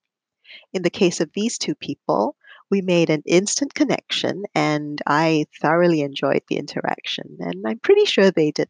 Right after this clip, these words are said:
too. You see, when I am in conversation with an older person, I find that words are necessary, but it's the pauses between those words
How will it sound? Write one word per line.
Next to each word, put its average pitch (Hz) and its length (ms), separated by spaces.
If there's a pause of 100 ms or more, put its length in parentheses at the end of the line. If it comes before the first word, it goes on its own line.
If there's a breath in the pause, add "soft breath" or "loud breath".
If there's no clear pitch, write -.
too. - 320 (1900)
You 240 80
see, 247 200
when 226 200
I 277 400
am 247 140
in 226 100
conversation 165 1120 (100)
with 156 540
an 160 100
older 151 260
person, 156 720 (720)
I 160 140
find 147 580 (100)
that - 560 (520 loud breath)
words 165 640
are 185 160
necessary, 175 640 (1120)
but 202 140
it's - 220
the - 200
pauses 208 800
between 254 720
those 156 340
words 131 560